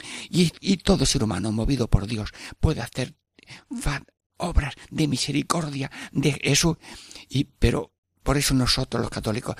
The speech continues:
no somos más que nadie. En una bandeja no pesamos más que nadie. Somos más responsables de los demás. Y por tanto, eh, estamos así, diríamos,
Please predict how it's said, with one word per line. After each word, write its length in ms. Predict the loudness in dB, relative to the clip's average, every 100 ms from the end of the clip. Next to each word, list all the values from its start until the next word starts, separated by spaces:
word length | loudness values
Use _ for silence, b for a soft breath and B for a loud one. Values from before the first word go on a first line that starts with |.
| B
no 160 | 2 4
somos 380 | 4 0 2
más 140 | 2 0
que 120 | -4
nadie. 480 | -6 -6 -8 -10 -14 B B B
En 120 | 2
una 140 | 4
bandeja 400 | 2 0 0 -2
no 220 | 0 2 4
pesamos 320 | 2 0 -2
más 100 | -2
que 80 | -4
nadie. 180 | -6
Somos 300 | -2 0 0 B -2 0
más 320 | 4 4 6
responsables 580 | 2 2 0 0 -2 -4
de 100 | -6
los 100 | -6
demás. 380 | -6 -6 -10 -14 _ b b b b b
Y 60 | -2
por 140 | 0
tanto, 420 | 2 0 2 2 0 B B -2
eh, 300 | 0 0 -2
estamos 500 | -2 -2 2 2 0 B B -2
así, 400 | 2 6 6 6
diríamos, 600 | 4 2 2 4 2